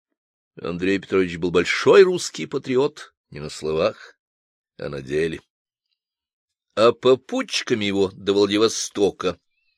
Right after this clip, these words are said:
оказались мичманы с крейсеров сибирской флотилии, молодые люди с особым флотским шиком,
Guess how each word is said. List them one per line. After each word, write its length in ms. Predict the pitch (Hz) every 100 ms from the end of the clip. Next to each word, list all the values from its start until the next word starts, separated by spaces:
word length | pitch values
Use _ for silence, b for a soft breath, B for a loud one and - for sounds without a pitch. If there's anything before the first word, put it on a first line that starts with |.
| _ _ _ -
оказались 540 | - 147 202 214 -
мичманы 580 | 170 185 175 - 170 165
с 100 | -
крейсеров 720 | - 156 147 - 147 147 135
сибирской 640 | - 131 135 127 - 123
флотилии, 760 | 120 131 131 - 117 104 98 87 B B B B
молодые 640 | - 127 120 107 107 104 104
люди 380 | 107 120 98 92
с 140 | -
особым 480 | 95 - 101 95 95
флотским 720 | - 98 98 - - 92 92
шиком, 540 | - - 117 98 95